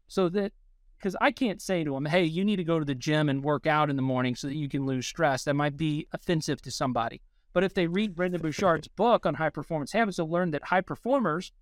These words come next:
Speaker 1: they have a morning routine, and part of that morning routine is that they work out.
Speaker 2: Yep.
Speaker 1: You know? So th-, th-,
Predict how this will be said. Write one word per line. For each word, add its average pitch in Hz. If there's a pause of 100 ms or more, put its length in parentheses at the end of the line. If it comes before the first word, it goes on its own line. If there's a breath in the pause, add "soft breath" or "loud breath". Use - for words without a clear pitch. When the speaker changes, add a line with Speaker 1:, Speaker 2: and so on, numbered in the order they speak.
(380)
Speaker 1:
they 180
have 214
a 208
morning 233
routine, 156
and 131
part 165
of 190
that 185
morning 220
routine 170
is 190
that 175
they 226
work 196
out. 311 (760)
Speaker 2:
Yep. 98
Speaker 1:
You 147
know? 165 (380)
So 180 (180)
th-, 220 (100)
th-, 226